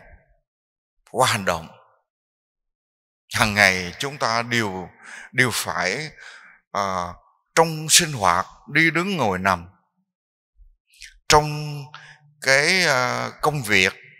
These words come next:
ở nhà, ở học đường, ở xã hội, chúng ta đều phải thể hiện cái, cái, cái, cái tâm từ bi qua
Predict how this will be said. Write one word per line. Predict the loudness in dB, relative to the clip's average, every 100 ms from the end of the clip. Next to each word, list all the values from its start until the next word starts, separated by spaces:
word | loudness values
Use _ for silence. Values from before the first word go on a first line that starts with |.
| _ _ _ _ _
ở | -2 0 0 -2
nhà, | -2 0 0 0 -4 -10 -18 _ _ _ _ _ _ _ _ _
ở | -6 -4
học | -6 -8
đường, | -6 -4 -4 -6 -10 -18 _ _ _ _ _ _
ở | -6 -2
xã | -2 -2
hội, | -2 -4 -6 -6 -8 -10 _ _ _ _ _ _ _ _ -20 -20 _ _
chúng | -10 -8
ta | -6 -4
đều | -2 -2 -2
phải | 0 0 0
thể | -4 -6 -6
hiện | -8 -10 -12 -18 -14
cái, | -10 -10 -10 _ _ _ -20 -18 -18 -20 -20 -20 _ _ _ _ _ _ _ _ _ _ _ -2
cái, | 0 0
cái, | 0 0
cái | 0
tâm | 0 -2 0
từ | -2
bi | 0 -2 -2 -8 -16 _ _ _ _ _ _ _ _ -20 _ _ _ _ -20 -18 -4
qua | 0 2 0 -2